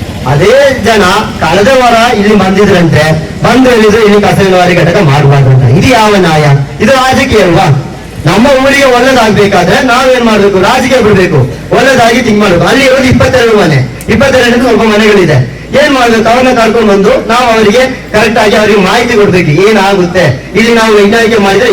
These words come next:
ಏನಾಗ್ಬಹುದು ಅಂತ ನಾವು ಅವರಿಗೆ ಹೇಳ್ಬೇಕು. ಅದು ಬಿಟ್ಬಿಟ್ಟು ಇದರ ಹಿಂದೆ ಸ್ವಲ್ಪ ಜನ ಸೇರ್ಬಿಟ್ಟು ಇವರಿಗೆ ಸುಮ್ನೆ ಸ್ವಲ್ಪ ಬೇರೆನೆ ಮಾಡುದು, ಅದು ಇದಂತ ಹೇಳಿ ತಪ್ಪು ಮಾಹಿತಿ ಕೊಡೋದು, ನಿಮ್ಗೆ ಅದು ಬರುತ್ತೆ,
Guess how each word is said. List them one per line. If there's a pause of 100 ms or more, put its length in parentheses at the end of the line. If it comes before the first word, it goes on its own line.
ಏನಾಗ್ಬಹುದು
ಅಂತ (120)
ನಾವು
ಅವರಿಗೆ
ಹೇಳ್ಬೇಕು. (360)
ಅದು
ಬಿಟ್ಬಿಟ್ಟು (140)
ಇದರ (120)
ಹಿಂದೆ
ಸ್ವಲ್ಪ (140)
ಜನ (140)
ಸೇರ್ಬಿಟ್ಟು (500)
ಇವರಿಗೆ (100)
ಸುಮ್ನೆ
ಸ್ವಲ್ಪ (100)
ಬೇರೆನೆ
ಮಾಡುದು, (100)
ಅದು
ಇದಂತ (100)
ಹೇಳಿ (300)
ತಪ್ಪು
ಮಾಹಿತಿ
ಕೊಡೋದು,
ನಿಮ್ಗೆ
ಅದು
ಬರುತ್ತೆ,